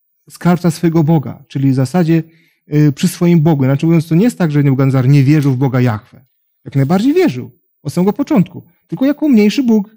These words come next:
y, czyli mniejszy Bóg od, y, Marduka, prawda? I on rozumiał, że to, co dokonywał, y, Bóg Jahwe, prawda, y, to oczywiście, y, dokonuje jako Bóg, który jest pomniejszym Bogiem od Marduka i, i, i tak go traktował cały czas, prawda? Więc,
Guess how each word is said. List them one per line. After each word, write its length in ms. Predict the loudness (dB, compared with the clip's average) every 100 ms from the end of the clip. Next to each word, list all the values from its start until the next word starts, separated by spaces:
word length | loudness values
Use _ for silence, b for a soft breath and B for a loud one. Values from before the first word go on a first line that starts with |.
| -12
y, 80 | -10
czyli 160 | -2 0
mniejszy 320 | 2 0 -2
Bóg 260 | -4 -2
od, 240 | -4 -6 -8
y, 340 | -6 -2 0
Marduka, 520 | 0 0 -4 -6 -12 -16 _ _ _ _
prawda? 420 | -10 -4 -4 -4 b b b b b
I 80 | 0
on 80 | 4
rozumiał, 440 | 4 4 2 0
że 100 | -2
to, 120 | -4
co 140 | -4 -4
dokonywał, 580 | -2 0 0 2 0 -2 0 2 2
y, 120 | 0
Bóg 220 | 0 2 2
Jahwe, 480 | 2 -2 -4 -4
prawda, 440 | -4 -6 -4 -2 -2 -4 _ _ _ _ _ _ _ _ -2 2 2
y, 40 |
to 120 | 2 -2
oczywiście, 600 | 0 -2 -2 0 0 0 b b b -10
y, 80 | -4
dokonuje 460 | -4 0 2 2 0
jako 260 | -2 -2 0
Bóg, 280 | 2 0
który 220 | -2 -4 -2
jest 280 | -2 -6 -6
pomniejszym 520 | 2 4 4 2 0
Bogiem 520 | 0 0 0 0 -2 -4
od 160 | -2
Marduka 460 | 0 0 -2 -2 -2
i, 160 | -2 -4 b b b
i, 160 | -4 -2
i 40 |
tak 160 | -2 -2
go 80 | -2
traktował 580 | -4 -2 -2 0 -2
cały 220 | -4 -4 -2
czas, 300 | -2 -4 -8
prawda? 320 | -14 -4 0
Więc, 240 | 0 -2